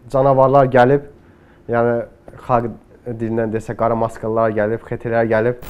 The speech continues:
Biz tapşırığı icra eləyirdik, gecəni qalırdıq orada, düşmən arxasına keçirdik,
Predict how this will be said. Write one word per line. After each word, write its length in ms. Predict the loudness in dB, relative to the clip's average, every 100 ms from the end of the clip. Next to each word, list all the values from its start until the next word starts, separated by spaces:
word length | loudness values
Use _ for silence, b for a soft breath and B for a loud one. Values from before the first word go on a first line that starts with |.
| -6 -4
Biz 160 | -4
tapşırığı 380 | -4 -6 -4 -4
icra 280 | -4 -2 -2
eləyirdik, 420 | 0 -4 -4 -6
gecəni 380 | -4 -2 -2 -4
qalırdıq 400 | -4 -4 -4 -4 -6
orada, 340 | -4 -4 -4 -8 -16
düşmən 300 | -18 -8 -6 -4
arxasına 340 | -6 -10 -10
keçirdik, 580 | -8 -8 -8 -6 -6